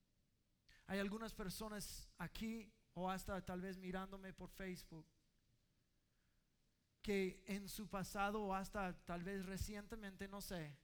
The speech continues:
y no tengo nadie en mente, eso viene de, directamente del Espíritu de Dios, pero que has,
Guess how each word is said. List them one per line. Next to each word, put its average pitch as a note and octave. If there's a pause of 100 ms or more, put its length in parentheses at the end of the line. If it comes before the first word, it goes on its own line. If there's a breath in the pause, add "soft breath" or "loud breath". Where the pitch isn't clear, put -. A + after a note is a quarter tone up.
(100)
y F3
no F#3
tengo F#3+
nadie G3+
en G#3+
mente, G#3+
eso F#3+
viene G3
de, F#3
directamente F3+
del E3+
Espíritu F3
de F3+
Dios, D3 (1500 soft breath)
pero F#3+
que G3
has, -